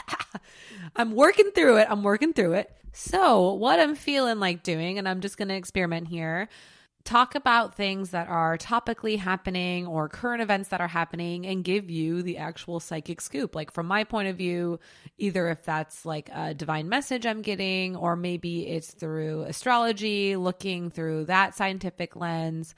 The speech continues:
talking about that, because it's amazing to have these resources and tools. Like, every single thing I've talked about on the podcast already, I'm a huge fan of.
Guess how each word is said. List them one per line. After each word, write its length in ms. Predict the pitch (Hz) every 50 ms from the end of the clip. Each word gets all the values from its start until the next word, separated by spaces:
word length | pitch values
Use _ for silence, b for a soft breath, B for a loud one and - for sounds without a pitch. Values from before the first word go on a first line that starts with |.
| b -
talking 420 | - 226 247 311 - - 320 320
about 300 | 294 226 202 196 196 -
that, 340 | - 196 220 220 180 - -
because 920 | 196 190 - - 190 214 196 190 185 180 180 180 180 180 - - - - _ _ _ _ _
it's 220 | - 254 247 - 294
amazing 600 | 285 262 240 220 214 220 226 196 208 202 196 185
to 60 | 180
have 280 | 160 170 160 160 160
these 180 | 165 175 170 165
resources 640 | 156 165 160 160 - 180 175 175 - - 180 170 175
and 160 | 165 160 165
tools. 720 | - - - 165 156 156 156 165 185 196 214 214 208 -
Like, 200 | 185 170 160 - -
every 300 | 180 180 180 170 190 190
single 300 | 185 - 185 175 170 165
thing 200 | - 170 160 156
I've 100 | 165 160
talked 220 | - 160 151 151 -
about 160 | 175 170 139
on 120 | 160 156
the 60 | 156
podcast 520 | - - 151 147 156 - 160 156 151 - 160
already, 400 | 151 147 147 147 165 170 170 160
I'm 180 | 151 156 151
a 220 | 151 - - - 156
huge 320 | 143 156 156 151 151 -
fan 240 | - - 147 143 147
of. 260 | 156 175 180 185 180